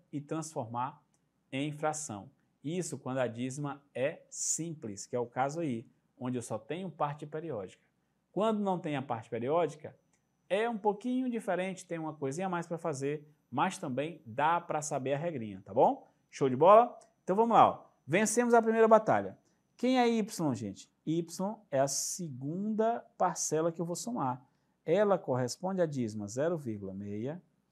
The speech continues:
meia meia e por aí vai. Ora, só usar o simples, gente, ó. Qual é o período? Seis. Ele se repete, né,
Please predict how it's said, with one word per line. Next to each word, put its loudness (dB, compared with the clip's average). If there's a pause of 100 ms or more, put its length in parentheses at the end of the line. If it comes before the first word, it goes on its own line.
(320)
meia -4 (540)
meia -6 (580)
e -6
por -4
aí -2
vai. -8 (800)
Ora, 10
só 4
usar 6
o 6
simples, -4
gente, -2
ó. 2 (400)
Qual 8
é 12
o 6
período? 0 (560)
Seis. 0 (540)
Ele -2
se -2
repete, 2
né, -4